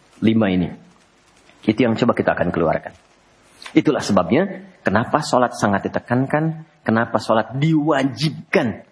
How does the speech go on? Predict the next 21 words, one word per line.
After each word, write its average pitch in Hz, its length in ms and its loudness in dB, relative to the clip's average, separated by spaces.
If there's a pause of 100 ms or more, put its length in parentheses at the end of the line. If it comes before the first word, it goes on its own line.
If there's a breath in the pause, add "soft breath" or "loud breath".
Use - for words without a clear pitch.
(340)
Karena 104 260 0
Allah 131 320 0
mewajibkan 101 960 -2
kita 185 480 -2
mendapatkan 113 720 -2
semua 131 560 0
kebahagiaan 104 640 -2
dan 104 160 -4
kesuksesan 110 560 -2
yang 101 140 0
kita - 180 -2
ingin 98 240 0
raih 98 240 -4
dalam 92 300 -2
kehidupan. 90 500 -6 (400)
Lima 95 240 2
ini. 80 160 -8 (1300 loud breath)
Yuk, - 160 0
kita 127 160 2
mulai. 156 480 0
Satu. - 320 -2